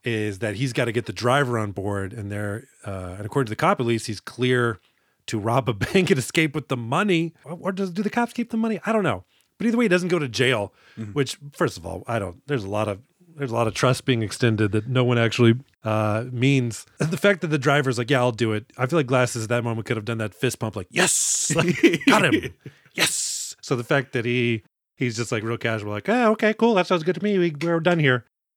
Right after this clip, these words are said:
Speaker 1: That kind of, that fits.
Speaker 2: Oh boy, we got him.
Speaker 1: And he's, he's got him for the robbery, which I guess we'll see, uh, later in the movie at some point, huh?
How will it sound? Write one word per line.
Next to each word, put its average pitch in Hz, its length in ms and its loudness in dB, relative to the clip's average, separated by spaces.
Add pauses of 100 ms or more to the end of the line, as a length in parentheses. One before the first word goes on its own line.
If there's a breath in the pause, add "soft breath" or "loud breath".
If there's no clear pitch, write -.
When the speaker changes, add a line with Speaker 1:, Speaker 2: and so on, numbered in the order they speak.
Speaker 1:
That 127 180 -2
kind 135 180 2
of, 110 380 -8
that - 160 -8
fits. - 380 -8 (220)
Speaker 2:
Oh 214 160 0
boy, 123 360 2
we 160 160 0
got 107 260 -2
him. 87 80 -16 (200)
Speaker 1:
And 127 80 -8
he's, 127 140 -4
he's 131 160 -8
got 139 220 4
him 135 80 -2
for 135 140 -4
the 120 80 -2
robbery, 113 460 -2 (600 soft breath)
which 165 140 -6
I 170 40 4
guess 156 260 2
we'll 139 80 0
see, 139 460 4
uh, 117 320 4
later 143 260 2
in 156 100 -2
the 143 40 -2
movie 180 460 2
at 107 80 0
some 107 240 -6
point, 98 280 -6
huh? 156 260 -4